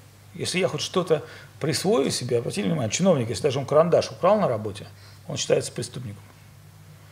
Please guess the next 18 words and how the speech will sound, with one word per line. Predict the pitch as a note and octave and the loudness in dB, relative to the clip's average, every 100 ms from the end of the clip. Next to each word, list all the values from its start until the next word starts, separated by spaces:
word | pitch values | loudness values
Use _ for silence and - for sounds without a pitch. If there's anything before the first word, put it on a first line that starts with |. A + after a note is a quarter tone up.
| - - - - - | -20 -20 -20 -10 -8
Хотя, | A2+ C#3+ C3+ A2+ - - - - - | 4 6 6 2 -4 -14 -20 -20 -12
если | B2 A2+ C#3+ | -6 -2 0
он | C3 A#2 A#2 - - - - - | 2 0 -2 -10 -20 -20 -20 -2
подлинный | G3+ G#3+ G3 C3 | 0 2 0 -2
чиновник, | - B2+ G#2 G2 - | -4 -4 -4 -8 -12
то | G2 - - - - - - | -16 -16 -20 -20 -18 -18 -6
он | - E3+ | -2 0
обретет | F3 F#3 - | 0 -2 -2
все, | - - - | -4 -2 -2
ему | G#2 G#2+ G2+ | -4 -8 -6
дадут | A#2 A#2+ A#2 | -6 -6 -6
все, | - | -8
что | - - | -8 -6
нужно, | - - A2 A2 - A2+ | -8 -8 -12 -12 -12 -14
вплоть | - D3+ | -2 -2
до | C3+ | 0
вертолета, | B2 G#2+ D#3+ A#2+ F#2+ | -2 -2 -2 -2 -6
летай. | A2+ E3+ - G2+ | -8 -6 -6 -6